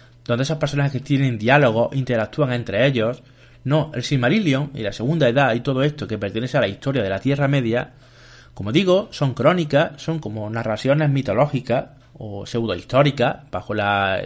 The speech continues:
bajo el prisma de Tolkien, de lo que ocurrió en el Legendarium de Tolkien. Pero claro, es una especie como de, de narración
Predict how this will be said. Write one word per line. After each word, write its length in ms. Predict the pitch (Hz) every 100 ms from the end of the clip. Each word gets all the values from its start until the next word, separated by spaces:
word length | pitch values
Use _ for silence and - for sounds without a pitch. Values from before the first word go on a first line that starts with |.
| -
bajo 200 | 107 110
el 100 | 101
prisma 300 | 135 143 101
de 100 | 90
Tolkien, 640 | 143 143 135 151 160 - - - - - -
de 120 | 120
lo 100 | 117
que 60 | 120
ocurrió 400 | 110 107 117 175
en 80 | 214
el 80 | 131
Legendarium 580 | 117 104 101 120 190
de 80 | 151
Tolkien. 520 | - 185 233 - 87 - - - _ _ _ - _ _ -
Pero 140 | 101
claro, 240 | 160 185
es 160 | - -
una 80 | 165
especie 380 | 151 151 - 151
como 240 | 139 120
de, 400 | 113 113 107 104
de 120 | 113 107
narración 760 | 107 101 90 - 170 269 302